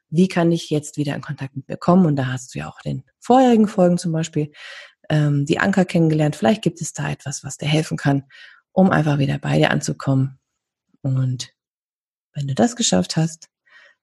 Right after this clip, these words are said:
denk an eine Sache, die heute gut gelaufen ist und geh wieder in die Dankbarkeit. Bring dich auf ein ganz, ganz anderes Level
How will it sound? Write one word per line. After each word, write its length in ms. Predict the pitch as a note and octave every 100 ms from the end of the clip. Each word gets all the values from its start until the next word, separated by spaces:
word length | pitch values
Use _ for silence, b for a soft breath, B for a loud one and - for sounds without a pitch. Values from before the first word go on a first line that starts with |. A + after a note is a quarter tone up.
| _
denk 180 | G3 G#3+
an 100 | G#3
eine 280 | F#3 E3+ E3+
Sache, 440 | D#3+ D#3+ D#3+ D#3 - _ _ _ _ _ -
die 100 | C3
heute 180 | B2+
gut 180 | B2+ F3
gelaufen 500 | E3+ D#3+ D3 C#3+ D3
ist 320 | D3 C#3 - _ _ B B B B
und 180 | - C3+
geh 200 | C3+ C3
wieder 160 | B2+ B2+
in 60 |
die 100 | B2+
Dankbarkeit. 760 | D3 D3+ D3+ D3 - C3+ C3+ - b b
Bring 220 | G#3+ A3
dich 180 | G3 -
auf 100 | -
ein 60 | D#3+
ganz, 220 | D#3+ F3+
ganz 180 | E3 E3
anderes 320 | D3 C#3+ D3
Level 360 | C#3 C#3 C#3+